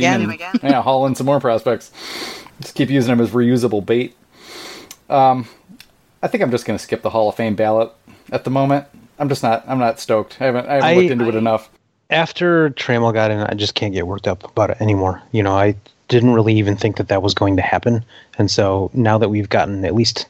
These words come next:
Speaker 3: half of the guys that deserve to be in, into the Hall of Fame, uh, you know, I'm kind of at peace with it for a little while.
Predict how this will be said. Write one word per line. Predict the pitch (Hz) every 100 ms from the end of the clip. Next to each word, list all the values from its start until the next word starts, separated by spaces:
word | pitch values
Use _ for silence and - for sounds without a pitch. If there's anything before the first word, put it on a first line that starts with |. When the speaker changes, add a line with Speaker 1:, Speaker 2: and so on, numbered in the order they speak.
| -
Speaker 3:
half | - 101
of | 110
the |
guys | 110 110 107
that | 104
deserve | 107 104 110 101
to |
be | 107 113
in, | 110 107 _ _ -
into | 123 110 113
the | 104
Hall | 101
of | 101
Fame, | 110 107 104 - - - -
uh, | 95 95 98
you |
know, | 107
I'm | 101
kind | 98 107
of | 95
at | 95
peace | - 107 -
with | 110
it | 110
for | -
a |
little | 117 113
while. | 110 117